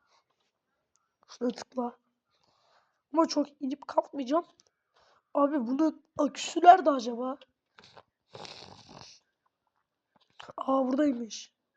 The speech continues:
Ama bu elektriği şey yapıyor. Gönderiyor arabaya. Nerede bu yer? Hmm, bu akü, aküsü nerede acaba? Şuradaki deliklerde mi abi? O deliklerin bak içinde de olabilir.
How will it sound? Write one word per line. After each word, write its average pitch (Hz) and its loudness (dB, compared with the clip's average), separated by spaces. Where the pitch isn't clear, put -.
Ama 269 2
bu 285 2
elektriği 269 -4
şey - -10
yapıyor. 220 -14
Gönderiyor 240 -4
arabaya. 208 -10
Nerede 294 0
bu 254 -2
yer? 277 -2
Hmm, 262 -4
bu 254 4
akü, 294 2
aküsü - -4
nerede 294 0
acaba? 269 2
Şuradaki 285 -2
deliklerde 262 -2
mi 277 -2
abi? 233 -8
O 233 -10
deliklerin 262 -2
bak 269 -2
içinde 269 -4
de 262 -2
olabilir. 214 -8